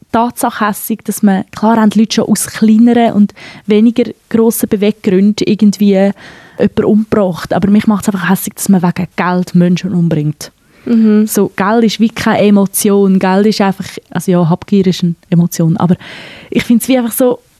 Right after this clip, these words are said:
Speaker 1: nein, ich als Vollzeit-Pleite <laughs> habe da vielleicht einen anderen Bezug dazu, aber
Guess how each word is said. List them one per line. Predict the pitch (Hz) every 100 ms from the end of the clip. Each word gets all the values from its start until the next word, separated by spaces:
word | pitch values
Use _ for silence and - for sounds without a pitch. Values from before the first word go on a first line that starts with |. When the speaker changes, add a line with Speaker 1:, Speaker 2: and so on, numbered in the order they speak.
| _ _ _ _ _ -
Speaker 1:
nein, | 233 254 285 202 160 _ _ - - -
ich | 254 233
als | 226 - - - _ _ _
Vollzeit-Pleite | - 226 233 247 - 247 233 - - - _ _ - 220 190 226 226 226 233 - - - - _ _ _ _
<laughs> | - - - - - _ _ -
habe | - 226
da | 226 233
vielleicht | 254 240
einen | 202
anderen | 220 214
Bezug | 214 - 247
dazu, | 262 - 285
aber | 240 - 208